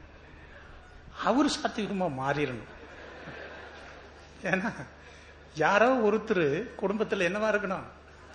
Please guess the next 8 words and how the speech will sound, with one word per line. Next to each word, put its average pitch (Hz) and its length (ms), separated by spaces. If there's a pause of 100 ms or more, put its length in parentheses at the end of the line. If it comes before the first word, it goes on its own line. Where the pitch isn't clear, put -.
(200)
சாத்வீகமா 226 680
இருக்கணும், 139 340 (640)
சாத்வீகமா 156 600
இருக்கணும். 127 200 (760)
அதை 202 160
நீங்களே 247 400
முடிவு 165 300
பண்ணிக்கோங்க. 147 440